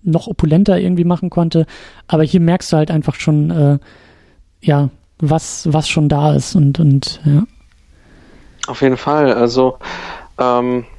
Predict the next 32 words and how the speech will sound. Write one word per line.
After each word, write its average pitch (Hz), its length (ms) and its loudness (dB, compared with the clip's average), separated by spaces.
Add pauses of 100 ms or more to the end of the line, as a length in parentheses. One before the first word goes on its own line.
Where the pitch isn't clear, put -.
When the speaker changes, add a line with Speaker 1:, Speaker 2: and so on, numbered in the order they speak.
(760)
Speaker 2:
also 127 160 -4
ich 120 80 -6
fand's 147 240 -2
sehr 147 140 0
intensiv 143 600 0
auch, 123 220 0
auch, 143 200 0 (220)
auch, - 280 -2
das 135 200 -6
war 185 100 -2
für 196 60 -6
mich 160 140 -4
damals 180 320 -2
auch 160 140 -2
überraschend, 165 640 -4 (480)
wo 139 100 -6
ich 143 80 -6
den 147 140 0
Film 156 200 0
zum 139 140 -4
zweiten 156 360 -2
Mal 131 220 0
gesehen 131 380 2
hab, 156 200 -6
dass, - 320 -4
ähm, 123 460 0 (380)
dass - 100 -12
der 143 80 0
Polizist 147 760 -2
wusste, 131 800 0 (140)
dass, - 420 -4
äh, 120 340 2